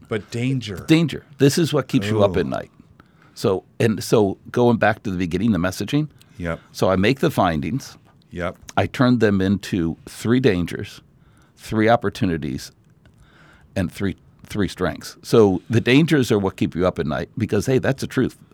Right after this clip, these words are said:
Speaker 1: Yes.
Speaker 2: We have to figure out how to deal with it. The opportunities are things no one's thought about that we get out of the research.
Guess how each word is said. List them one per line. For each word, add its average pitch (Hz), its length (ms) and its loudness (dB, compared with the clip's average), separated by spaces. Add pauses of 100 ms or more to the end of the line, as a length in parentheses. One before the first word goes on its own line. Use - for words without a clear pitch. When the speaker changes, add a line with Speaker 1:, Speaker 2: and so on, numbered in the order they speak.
(260)
Speaker 1:
Yes. 92 300 -2
Speaker 2:
We 160 160 6
have 139 320 -2
to 95 100 -2
figure 90 420 -4
out 85 180 -2
how 95 140 -4
to 85 100 -4
deal 67 260 -8
with 80 160 -12
it. 87 120 -10 (360)
The 101 120 2
opportunities 117 640 2
are 92 80 -2
things 90 320 -2
no 95 80 0
one's 92 200 -2
thought 95 220 2
about 78 300 -6 (160)
that 85 100 -4
we 78 140 -6
get 85 180 -4
out 80 160 -2
of 76 140 -6
the 76 160 -6
research. 69 500 -10